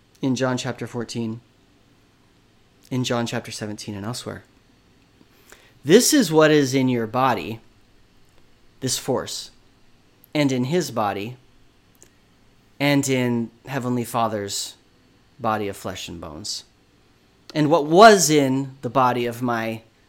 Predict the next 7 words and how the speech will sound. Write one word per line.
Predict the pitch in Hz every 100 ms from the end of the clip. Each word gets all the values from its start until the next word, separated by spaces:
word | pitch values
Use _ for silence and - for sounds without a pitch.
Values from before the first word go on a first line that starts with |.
| _ _ _ _ _ _ -
twelfth | - 110
great-grandfather, | - 92 - 92 92 - 65 92
whose | 104 98 98
bones | 101 90 90
are | 85
now | 76
dust. | - - - -